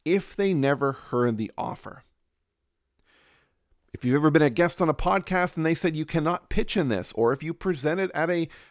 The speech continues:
a workshop or at a conference and they said you cannot pitch at this, what would you bring for value? Because that will give all of your energy towards giving the best value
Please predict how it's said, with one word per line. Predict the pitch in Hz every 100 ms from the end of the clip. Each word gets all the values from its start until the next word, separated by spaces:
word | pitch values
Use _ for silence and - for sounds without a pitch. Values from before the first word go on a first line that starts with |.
| -
a | 147
workshop | 127 151 220 - 156 139
or | 123 127
at | 143
a | 151
conference | - 180 226 262 123 113
and | 123
they | 123
said | 156 123
you | 127
cannot | 170 175 185 -
pitch | - 233 -
at | 190 -
this, | 87 - - - _ _ _ _
what | 113 120 139
would | 160 151
you | 202
bring | 147 127 120
for | - 131
value? | 113 123 127 113 104 - _ _ _ _ _ _ _ _ _ - - -
Because | 135 - 151 101
that | 113 151 226 180
will | 165
give | 139 147 160 135 -
all | 139 180 220 220 185 175 - _ _ _ _
of | 135 117
your | 120 143 175
energy | 165 160 123 117 110
towards | - 117 110 113 104
giving | 98 139 143 151 139 120
the | 107 113
best | 101 - 117 135 - -
value | - 104 120 117 104 101 98